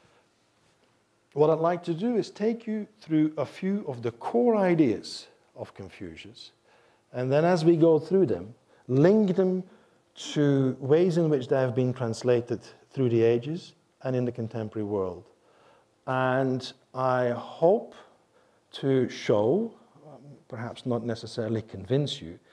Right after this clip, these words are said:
that some of these ideas are extremely interesting and offer extremely interesting potential if they are being applied to the modern world and to what we expect society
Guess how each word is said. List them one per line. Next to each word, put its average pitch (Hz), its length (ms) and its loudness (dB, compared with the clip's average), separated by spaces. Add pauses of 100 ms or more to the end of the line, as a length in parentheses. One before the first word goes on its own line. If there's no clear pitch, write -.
(600)
that 135 540 2
some - 380 0
of 254 120 0
these 214 200 4
ideas 131 680 2 (440)
are 123 180 -2
extremely 156 540 0
interesting 151 760 0 (1160)
and 123 320 -4
offer 123 380 0
extremely 143 460 -2
interesting 185 680 2 (340)
potential 151 840 -2 (520)
if 147 180 -6
they 131 140 2
are 123 100 2
being 117 300 -2
applied 110 420 -10 (600)
to 113 100 -10
the 110 100 -4
modern 110 360 0
world 98 420 0 (340)
and 107 240 -10
to 101 180 -8
what 101 300 -4
we 104 220 -8 (320)
expect - 460 -14
society 104 760 -12